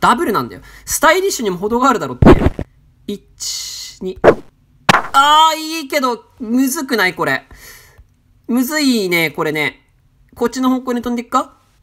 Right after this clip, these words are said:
はい。一、二。いやー、来たー！なんかギリギリ。ちょっとさ、その先が見えない。その先見たいんだけど見えねえんだよ。えー、こっちの方、流し目に行くか？流し目に。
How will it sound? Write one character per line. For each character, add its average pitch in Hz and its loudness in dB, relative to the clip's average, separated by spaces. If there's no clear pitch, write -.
は - 8
い。 - 0
一、 - -16
二。 254 -16
い - -20
や - 4
ー、 302 4
来 - -8
た - 0
ー！ 285 -10
な 285 -12
ん - -14
か 254 -12
ギ 226 -14
リ 254 -14
ギ 277 -4
リ。 254 -4
ち - -10
ょ - -10
っ - -
と - -20
さ、 - -6
そ - -4
の 302 -2
先 311 -2
が 294 2
見 285 -4
え 294 -4
な 226 -8
い。 - -8
そ 330 0
の 370 2
先 381 -2
見 381 -2
た 403 -2
い 403 0
ん - -2
だ 359 -2
け 208 -6
ど 202 -2
見 233 0
え 294 0
ね 294 0
え 226 2
ん 190 0
だ 156 -2
よ。 135 -2
え 165 -6
ー、 - -8
こ 226 -6
っ 220 -8
ち - -8
の 220 -2
方、 214 -6
流 214 2
し 226 -6
目 220 0
に 214 -4
行 - -16
く - -18
か？ 226 -4
流 190 -4
し 190 -6
目 185 -2
に。 180 -8